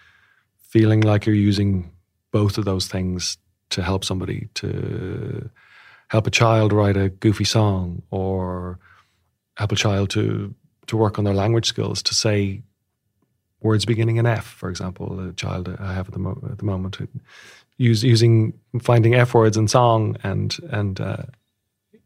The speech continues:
y-, you know, help, helping a child in sort of tangible ways like that can, can, yeah, it's really rewarding.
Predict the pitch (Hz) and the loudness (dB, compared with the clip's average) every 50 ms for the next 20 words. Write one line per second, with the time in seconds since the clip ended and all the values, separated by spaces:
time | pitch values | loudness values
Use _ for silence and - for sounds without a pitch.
0 | _ _ _ _ - - - - - 135 123 - 135 123 110 107 104 131 131 120 | _ _ _ _ -18 -16 -16 -12 -10 -10 -8 -2 0 0 2 4 6 6 4 4
1 | 127 - 139 135 139 - 131 123 117 - - 120 117 113 107 107 104 98 - 113 | 2 2 4 4 6 6 6 6 6 6 6 4 6 6 4 4 2 2 2 2
2 | 107 104 98 - 110 110 110 110 101 110 104 104 110 107 104 - 101 101 - - | 0 0 2 2 4 4 4 4 2 2 2 2 0 -2 -4 -6 -8 -10 -12 -14
3 | - - - - - - - - _ _ _ _ _ - 117 - - - 135 135 | -16 -16 -14 -10 -8 -8 -8 -8 _ _ _ _ _ -8 -8 -6 -2 0 0 0
4 | 123 - - 143 139 131 117 101 98 95 95 95 92 - - 101 | 0 0 0 2 2 2 2 0 0 -4 -4 -6 -8 -10 -12 -16